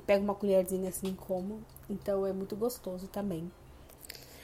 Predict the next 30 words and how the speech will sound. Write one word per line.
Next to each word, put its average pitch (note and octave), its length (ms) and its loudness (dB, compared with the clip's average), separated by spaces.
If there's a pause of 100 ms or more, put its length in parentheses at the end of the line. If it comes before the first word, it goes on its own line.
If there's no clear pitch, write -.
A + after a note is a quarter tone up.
(240)
Eu B3+ 100 12
também C4+ 360 10
gosto, A#3 480 12
assim, A#3 440 12
de, G#3 640 8
igual A#3 220 12
falam A#3+ 260 10
que A#3+ 260 10
fruta C#4 380 6
não C#4 100 12
é C#4 40 12
sobremesa. A#3+ 720 8 (300)
Eu B3+ 120 10
tô F4+ 100 8
em F#4 100 12
casa, C#4+ 300 10
assim, C#4 200 8
eu, C4+ 100 8
eu B3+ 240 10
não C4+ 140 6
como C4 280 8
muita B3 260 8
fruta, G#3+ 440 4 (340)
mas A#3 240 12
eu B3+ 80 12
descobri A#3+ 640 8
qual A#3 200 6
é F#3+ 80 10
o F#3+ 100 8
problema. G3 640 4